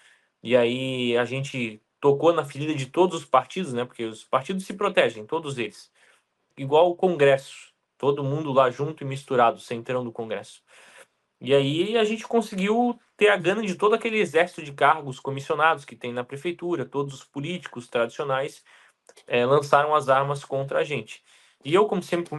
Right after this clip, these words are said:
fui muito revoltado, não tive nenhum problema de comprar briga com todo mundo. Só que eu aprendi uma coisa depois com bastante dor: é que não dá pra comprar todas as brigas ao mesmo tempo. Você tem que escolher as brigas que você quer comprar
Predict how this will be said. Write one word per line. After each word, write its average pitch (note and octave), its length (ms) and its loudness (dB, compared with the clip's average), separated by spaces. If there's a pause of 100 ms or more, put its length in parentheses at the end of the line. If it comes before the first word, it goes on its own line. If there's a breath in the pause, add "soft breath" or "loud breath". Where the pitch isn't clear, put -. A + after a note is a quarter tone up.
fui - 180 -6
muito C#3+ 220 -2
revoltado, C#3 580 2
não D#3+ 120 -6
tive E3+ 180 -8
nenhum E3 240 -4
problema E3+ 380 0
de E3+ 100 -10
comprar E3+ 280 0
briga E3+ 260 -2
com F3 140 -8
todo F#3 220 -4
mundo. D3+ 240 -4 (520 soft breath)
Só C3 240 4
que C3+ 160 -4
eu D#3 80 8
aprendi D3+ 320 0
uma D3+ 200 4
coisa D3 240 0
depois C#3+ 420 -2
com C#3 200 -8
bastante C#3 480 0
dor: C#3+ 180 2
é D#3+ 40 0
que E3+ 120 -8
não F3+ 120 -4
dá C#3+ 160 6
pra C#3+ 140 -6
comprar D3 320 0
todas D#3 320 -6
as C#3+ 140 -6
brigas C3+ 320 -4
ao D3 80 -2
mesmo D#3+ 260 -6
tempo. B2+ 240 -6
Você - 100 -20
tem C#3+ 160 -8
que C#3 60 -10
escolher C#3+ 320 -2
as D3 100 0
brigas C#3 320 -8
que - 80 -20
você C#3+ 240 -6
quer C#3 160 -4
comprar C#3 480 0